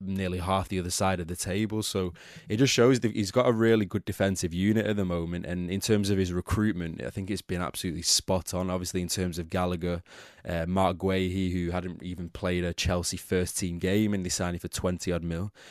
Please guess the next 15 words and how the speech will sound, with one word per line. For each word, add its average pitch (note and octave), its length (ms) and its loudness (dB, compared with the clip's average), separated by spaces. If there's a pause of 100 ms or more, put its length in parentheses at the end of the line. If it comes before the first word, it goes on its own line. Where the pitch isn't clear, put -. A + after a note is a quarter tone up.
(140)
Yeah, G2+ 280 4
and F#2+ 200 0
a, F#2+ 280 2
a - 20 4
lot A2+ 140 8
of - 80 2
people A#2+ 300 0
p-, - 180 -8
raised F2+ 360 -2
eyebrows B2+ 520 2
with F#2 140 -2
that D#2+ 140 -4
because, F#2 300 -4
I F#2+ 40 -2
mean, F2 340 -4